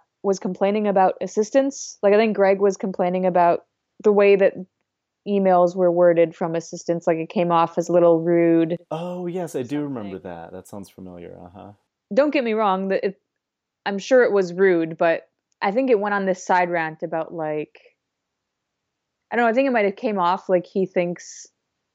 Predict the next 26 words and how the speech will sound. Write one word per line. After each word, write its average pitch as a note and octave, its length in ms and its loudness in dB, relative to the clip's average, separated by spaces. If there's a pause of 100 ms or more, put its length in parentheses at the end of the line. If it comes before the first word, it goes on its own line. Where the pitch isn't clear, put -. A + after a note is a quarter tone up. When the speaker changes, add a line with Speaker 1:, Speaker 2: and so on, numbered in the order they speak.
(240)
Speaker 1:
"You G#3+ 140 4
have A3+ 120 4
a G#3 60 0
fucking G#3+ 340 0
easy F#3+ 240 -2
job, F3 420 0
like, E3 240 -2
what's F3+ 200 0
up E3+ 160 0
with G3+ 140 -4
that?" A3+ 300 2 (520)
But G3+ 120 0
there's, A#3 320 2
it, G3+ 180 -6
there's G#3+ 180 -4
a A3 40 -4
lot G3 160 2
of F#3 100 -2
pressure, F#3 380 -2
particularly G3 1000 0 (640)
if - 600 -4 (480)
the F#3 100 0
dude F3 480 0
is E3 520 2 (180)
a F#3+ 100 2
dick F3 420 0